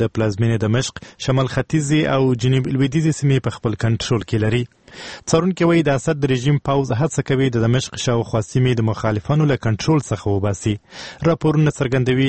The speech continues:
له پنجشنبې راهیسې د حکومتي ځواکونو او مخالفانو ترمنځ د دمشق په ختیځ اقربه او بابلا سیمو کې چې هوایي ډګر ته څیرمه پرتې دي، جګړې روانې دي.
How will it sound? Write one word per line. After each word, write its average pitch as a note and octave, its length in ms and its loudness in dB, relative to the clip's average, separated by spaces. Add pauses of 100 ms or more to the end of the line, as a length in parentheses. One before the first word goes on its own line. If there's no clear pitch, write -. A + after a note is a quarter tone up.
له B2 140 2
پنجشنبې A#2+ 480 0
راهیسې A2 360 0
د G#2+ 140 2
حکومتي G#2+ 520 0
ځواکونو G#2 440 2 (340)
او D#3 60 2 (100)
مخالفانو D#3 540 0
ترمنځ D3 300 2 (120)
د C3 100 2
دمشق C3 380 0
په B2 160 -2
ختیځ C3 320 0 (160)
اقربه A2 420 0 (300)
او C3 180 0
بابلا C#3 380 2
سیمو D3+ 300 0
کې D3 240 0 (100)
چې C#3 60 0 (100)
هوایي A#2+ 260 2
ډګر A2+ 320 0
ته A2 60 0 (100)
څیرمه D3+ 300 2
پرتې B2+ 300 0
دي، C3 80 2 (400)
جګړې C3+ 360 2
روانې G2 340 0
دي. G2+ 80 0